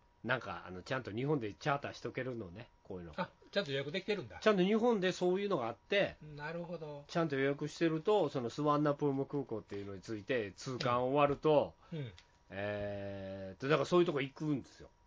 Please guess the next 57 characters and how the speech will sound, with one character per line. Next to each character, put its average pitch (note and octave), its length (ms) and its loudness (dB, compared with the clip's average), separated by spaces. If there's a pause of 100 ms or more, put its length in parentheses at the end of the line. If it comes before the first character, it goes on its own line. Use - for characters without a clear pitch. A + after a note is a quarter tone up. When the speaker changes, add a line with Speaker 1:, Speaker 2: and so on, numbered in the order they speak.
(260)
Speaker 2:
う D#3 60 -14
ん。 - 40 -14 (380)
Speaker 1:
ダ A#2+ 100 -2
ラ A#2 100 -4
ダ G#2 100 -8
ラ F#2+ 100 -10
ダ G#2 140 -10
ラ G#2+ 100 -6
ダ G2 100 -10
ラ F2+ 140 -12
歩 G2 80 -14
い F#2+ 40 -16
て G#2 120 -14
る F#2 60 -10
と、 F#2 80 -14
そ C3 100 -8
の C3 80 -4
何 D3+ 240 6
番 E3 180 6
口 B2 220 -4
来 - 60 -18
て B2+ 100 -2
く A#2 80 -6
だ B2 100 -2
さ A#2 140 0
い G2+ 40 -2
み F#2+ 60 -10
た F#2 120 -8
い - 20 -8
な F2 80 -12
Speaker 2:
う F#2+ 240 -14
ん - 20 -4
う - 20 -6
ん C3+ 40 -8
う - 20 -10 (380)
ん。 - 20 -10
Speaker 1:
感 D3+ 140 4
じ C3+ 80 0
で B2+ 80 -2
何 D3 180 6
番 D3+ 160 4
口 G#2 160 -8
行 G2 80 -8
く C#3+ 120 -12
と、 G3+ 340 4 (160)
Speaker 2:
う D3+ 40 -10
ん。 - 20 -8
Speaker 1:
え A2 340 -10
ー A2 300 -2
っ - 20 -12 (160)
と、 G#2+ 80 -6 (160)
な B2 220 0
ん G#2+ 40 -8
ち - 80 -12
ゅ G2 40 -10
う - 20 -12
の？ G2+ 100 -12